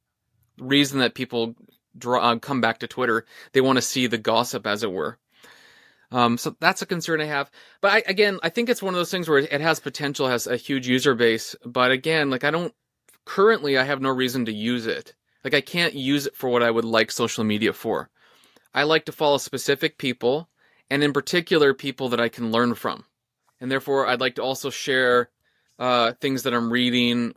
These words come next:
or ideas or articles or whatever. And it's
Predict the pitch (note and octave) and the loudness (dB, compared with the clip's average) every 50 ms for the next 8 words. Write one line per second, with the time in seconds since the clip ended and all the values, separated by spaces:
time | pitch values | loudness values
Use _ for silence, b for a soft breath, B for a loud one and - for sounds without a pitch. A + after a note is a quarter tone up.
0 | _ _ - A#2 A2+ A2+ A2 A2 G#2+ G#2+ A#2 B2 B2 B2 A#2+ A#2 A#2 A2+ A2+ A2+ | _ _ -8 -4 -4 -2 -2 -4 -4 -4 -2 0 2 4 4 4 4 4 2 2
1 | A2 A2+ A2 - - - - _ _ _ _ _ _ _ _ - A2+ A2+ - A#2 | 0 -2 -6 -10 -14 -16 -18 _ _ _ _ _ _ _ _ -6 -6 -2 2 2
2 | A#2+ A#2+ A#2 A#2+ - - - A#2+ A2 G#2+ G#2+ G#2+ A2 G#2+ G#2+ A2 A#2 A#2 A#2 A2+ | 4 4 2 0 -2 -4 -6 -4 -2 -2 -2 -2 -4 -4 -2 0 0 2 2 0
3 | G#2+ G#2 F2+ F2 A2+ A2+ _ _ _ _ _ _ _ _ _ _ _ _ _ _ | 0 0 -2 -4 -6 -6 _ _ _ _ _ _ _ _ _ _ _ _ _ _
4 | _ _ _ _ - C3+ C#3+ D3 C#3 - - | _ _ _ _ -2 2 2 2 2 0 -4